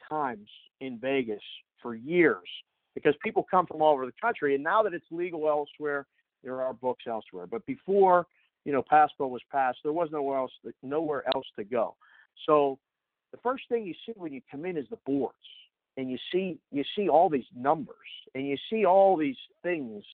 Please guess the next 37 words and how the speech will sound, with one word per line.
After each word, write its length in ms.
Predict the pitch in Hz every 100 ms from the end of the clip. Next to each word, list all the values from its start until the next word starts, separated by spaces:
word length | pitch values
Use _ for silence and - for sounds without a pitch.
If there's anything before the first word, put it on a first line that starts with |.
| _ _ _ _ _
and 500 | 143 139 135 131 127 - _ _ _ -
it 160 | 247 -
can 140 | 294
be 160 | 269 240
overwhelming. 680 | 240 214 185 226 262 202 _ _ _ _ _ -
And 220 | 151 156
then 200 | 214 233
you 120 | 175 -
see 160 | 202 180
the 80 | 143
bright 360 | - 160 156 - -
screens 400 | 170 170 131 120
and, 100 | 123
like, 200 | 123 113 -
the 100 | 107
books 360 | 165 180 - 139
as 80 | 117
they 100 | 131
continue 460 | 123 120 - 151 147
to 80 | 127
be 180 | 127 113 -
built 260 | 156 139 -
and 200 | 117 107 -
built 220 | 151 135 _
out, 260 | 139 143 -
like, 160 | 117 - _ _
the, 100 | 131 - -
the 80 | 123 -
screens, 380 | - 196 220 185
what 140 | 160 165
they're 220 | 160 170
able 160 | 165
to 60 | 147
do 280 | 123 180 185
now. 240 | 147 104 - _ _ _ -
So 40 |
you 160 | 147